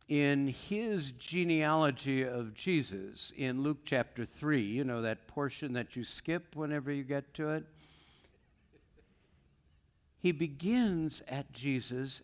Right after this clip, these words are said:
and goes all the way back. And the genealogy ends to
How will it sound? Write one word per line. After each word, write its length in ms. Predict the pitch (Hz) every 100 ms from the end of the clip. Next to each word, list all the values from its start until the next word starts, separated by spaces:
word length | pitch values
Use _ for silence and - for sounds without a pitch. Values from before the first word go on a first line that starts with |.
| -
and 200 | 131 139
goes 320 | 143 143 131 - -
all 460 | 139 185 202 196
the 80 | 180
way 200 | 151 160
back. 680 | 135 110 92 - - _ - _ _ _ - - - -
And 160 | 131
the 80 | 135
genealogy 1080 | 120 156 185 190 165 156 156 151 147 147 -
ends 680 | 127 104 98 98 98 - - _ _ _ _ _ _ _ _ _ _ _ _ _ -
to 220 | -